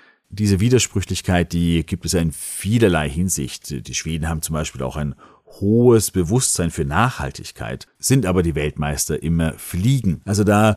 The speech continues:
gibt es immer wieder so Diskrepanzen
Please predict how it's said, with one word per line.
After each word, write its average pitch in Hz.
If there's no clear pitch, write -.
gibt 117
es 120
immer 127
wieder 107
so 98
Diskrepanzen 131